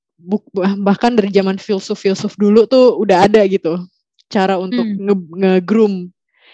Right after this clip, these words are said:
Speaker 1: next generation of leaders gitu kan. Atau thinkers di, di zaman yang dulu. Jadi sebenarnya orang-orang ini udah melakukan mentoring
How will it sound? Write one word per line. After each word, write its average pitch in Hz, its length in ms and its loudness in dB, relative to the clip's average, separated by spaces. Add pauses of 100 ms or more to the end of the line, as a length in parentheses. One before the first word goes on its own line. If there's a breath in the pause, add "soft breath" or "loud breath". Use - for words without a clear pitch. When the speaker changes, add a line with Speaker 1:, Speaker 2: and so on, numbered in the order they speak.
(160 soft breath)
Speaker 1:
next 226 280 -2
generation 202 680 2
of 190 200 -6
leaders 208 440 0
gitu 185 240 -8
kan. 170 240 -10 (280)
Atau - 240 -4
thinkers 190 680 0
di, 185 160 -6
di 180 120 -2
zaman 170 360 -2
yang 165 80 -8
dulu. 160 240 -8 (600 loud breath)
Jadi 220 160 4
sebenarnya 233 520 2 (440 soft breath)
orang-orang 220 460 0
ini 302 100 -2
udah 190 180 2 (140)
melakukan 196 400 -4
mentoring 190 340 -6